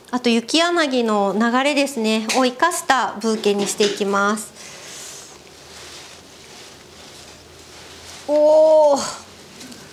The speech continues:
重たい。あ、<laughs> めっちゃくちゃ重いです。め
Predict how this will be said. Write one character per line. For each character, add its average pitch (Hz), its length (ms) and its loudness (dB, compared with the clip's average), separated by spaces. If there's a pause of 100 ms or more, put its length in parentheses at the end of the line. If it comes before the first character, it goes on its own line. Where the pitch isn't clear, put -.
(240)
重 294 360 2
た 269 380 0
い。 285 140 0 (1600)
あ、 311 160 0
<laughs> 415 80 0 (3000)
め 359 160 6
っ 480 240 -8
ち 427 100 4
ゃ 440 60 2
く 427 100 4
ち 427 120 4
ゃ 392 80 4
重 392 220 4
い 359 60 4
で 320 160 2
す。 320 160 -6 (2250)
め 311 140 0